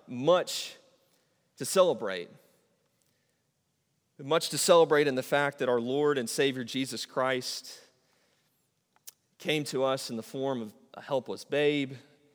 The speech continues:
and took on flesh, became like one of us,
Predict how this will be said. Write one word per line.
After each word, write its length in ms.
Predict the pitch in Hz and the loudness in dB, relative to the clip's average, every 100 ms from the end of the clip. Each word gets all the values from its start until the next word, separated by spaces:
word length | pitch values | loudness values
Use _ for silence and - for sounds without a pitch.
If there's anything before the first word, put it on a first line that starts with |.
| _ _ _ | _ _ _
and 80 | 101 | -8
took 200 | - 135 | -4 -2
on 160 | 127 117 | -2 -4
flesh, 640 | - 120 135 139 - - - _ _ _ _ _ _ _ _ _ _ _ _ _ _ _ | -4 -2 0 -2 -6 -10 -14 _ _ _ _ _ _ _ _ _ _ _ _ _ _ _
became 300 | - 139 131 | -6 -4 -2
like 240 | 131 120 | -2 -2
one 140 | 131 127 | -2 -2
of 100 | 107 | 0
us, 560 | 127 117 110 - - | 2 2 -2 -10 -14